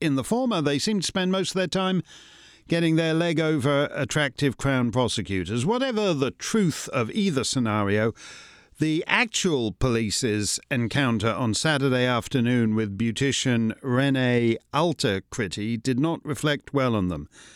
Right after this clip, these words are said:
As you know, in many parts of the lockdown world, the citizens are permitted to leave their homes only to take some exercise once a day. Ms Altacrity belongs to a group committed to, quote,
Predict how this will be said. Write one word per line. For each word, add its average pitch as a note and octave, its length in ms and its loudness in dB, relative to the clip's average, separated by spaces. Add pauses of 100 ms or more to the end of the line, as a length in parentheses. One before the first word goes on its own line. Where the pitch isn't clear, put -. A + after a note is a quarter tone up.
(140)
As G3+ 220 -2
you C4+ 80 -2
know, C3+ 320 0 (920)
in E3 160 4
many B3+ 240 2
parts D#3+ 380 0
of C#3 60 2
the C3 80 2
lockdown A#2+ 580 2
world, A2 240 2
the C3 100 2
citizens F#3 640 2
are C#3 60 2
permitted D3+ 500 2
to D3 120 2
leave D3+ 340 0
their C#3+ 260 2
homes B2+ 680 2 (400)
only C#3 760 2 (140)
to B2 140 0
take C3+ 420 -2
some B2+ 420 0
exercise G2+ 760 -4
once D#2+ 300 -6
a G2+ 40 -8
day. F2 280 -10 (580)
Ms D#3+ 180 2
Altacrity F3+ 600 0
belongs D3+ 480 2
to D#3+ 80 2
a D3 60 2
group C#3+ 280 0
committed D3 520 2
to, D#3+ 100 0
quote, D#3+ 480 -2